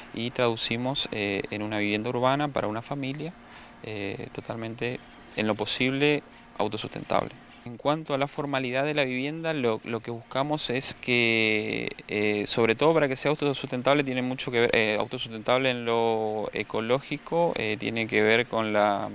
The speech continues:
eh, el ahorro de, más que nada, de energía, ¿no es cierto? Y usar los recursos naturales. Eh,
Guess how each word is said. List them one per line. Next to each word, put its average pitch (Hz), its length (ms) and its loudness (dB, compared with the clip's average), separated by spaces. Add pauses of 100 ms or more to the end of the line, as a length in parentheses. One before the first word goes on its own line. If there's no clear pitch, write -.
(540)
eh, 104 340 0
el 113 100 2
ahorro 143 460 6
de, 120 240 4
más 127 160 -8
que - 80 -12
nada, 151 140 0
de 160 40 2
energía, 139 500 -2
¿no 104 60 -2
es 107 80 -6
cierto? 117 300 0
Y 110 80 2
usar 131 200 2
los 139 140 4
recursos 127 380 -2
naturales. 117 600 0 (680)
Eh, 107 580 2